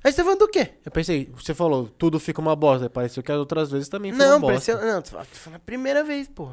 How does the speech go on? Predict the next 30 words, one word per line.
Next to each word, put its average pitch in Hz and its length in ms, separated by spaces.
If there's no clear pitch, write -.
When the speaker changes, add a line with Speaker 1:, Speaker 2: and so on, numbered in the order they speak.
Speaker 2:
Ah, 123 120
tá. 95 300
Verdade. 113 600
Speaker 1:
Ué, 208 120
não, 214 200
depois 160 340
você 427 140
vai 403 120
querer 240 300
mesmo, 190 220
é - 20
mó 175 180
bom. 220 380
Speaker 2:
É? 427 240
Speaker 1:
Não. 190 360
Speaker 2:
Eu 131 120
não 180 100
sei. 170 300
Speaker 1:
Nem 202 200
eu. 180 120
É 127 80
bom? 180 220
Speaker 2:
Acabei 135 240
de - 60
falar 143 140
que - 80
eu 147 40
não 139 80
sei, 135 220
Lu. 107 180